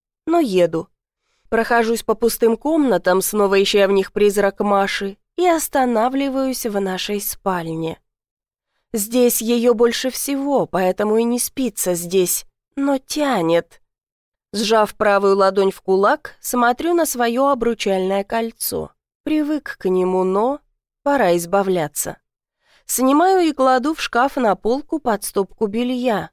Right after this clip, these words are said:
ближе к Машиному. Его я все же нашел тогда под шкафом.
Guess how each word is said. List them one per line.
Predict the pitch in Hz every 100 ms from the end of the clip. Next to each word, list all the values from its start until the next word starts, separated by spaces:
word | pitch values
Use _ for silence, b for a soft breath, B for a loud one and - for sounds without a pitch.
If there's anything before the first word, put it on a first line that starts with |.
| _ _ _
ближе | 247 247 254 233 240
к | - 262
Машиному. | 269 233 - 175 165 165 165 170 _ _ _ -
Его | 196 226 214 220
я | 214 208
все | - 220
же | 202 208
нашел | 202 214 - 262 170
тогда | - 165 170
под | 170 170
шкафом. | - - 160 - 180